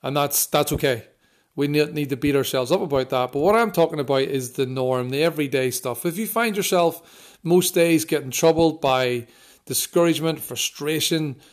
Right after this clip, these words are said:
or life not going right, you know, maybe you're sitting at the moment with a house unfinished and you've got building work going on. Um, you know, I did a building work going on for a couple of weeks there, and you're like, "I'm only gonna be content when this stuff gets done." No, no, you won't.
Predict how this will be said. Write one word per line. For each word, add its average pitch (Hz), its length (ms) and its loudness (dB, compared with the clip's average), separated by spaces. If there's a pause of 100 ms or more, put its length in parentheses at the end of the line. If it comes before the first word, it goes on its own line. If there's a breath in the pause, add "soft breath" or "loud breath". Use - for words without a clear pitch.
(160 soft breath)
or 117 260 -2
life 165 340 2
not 165 240 2
going 165 260 0
right, 139 560 -2 (340 soft breath)
you 165 80 -4
know, 175 60 -2
maybe 214 180 0
you're 202 100 4
sitting 214 220 2
at 180 60 -2
the 170 80 -2
moment 180 280 4
with 151 80 0
a 139 80 0
house 170 280 2
unfinished 151 600 -2
and 135 140 -2
you've 127 120 -2
got - 280 -2
building 160 340 4
work 139 220 0
going 131 240 0
on. 120 220 -4 (460 soft breath)
Um, 131 500 2 (260)
you 143 100 -4
know, 139 140 2
I 147 100 2
did 156 200 4
a 151 40 2
building 156 320 4
work 139 160 0
going 139 100 -2
on 135 120 2
for - 100 -6
a 131 60 -4
couple 139 240 -2
of 127 40 -2
weeks 165 260 -2
there, 131 220 0
and 127 160 -4 (280 loud breath)
you're 147 120 4
like, 143 160 2
"I'm 147 160 2
only 196 200 4
gonna 190 200 4
be 165 140 2
content 160 540 0
when 143 160 -4
this 151 160 0
stuff - 240 -2
gets 127 240 -4
done." 120 320 -4 (380 soft breath)
No, 170 260 -6
no, 170 160 2
you 147 160 0
won't. 127 240 -6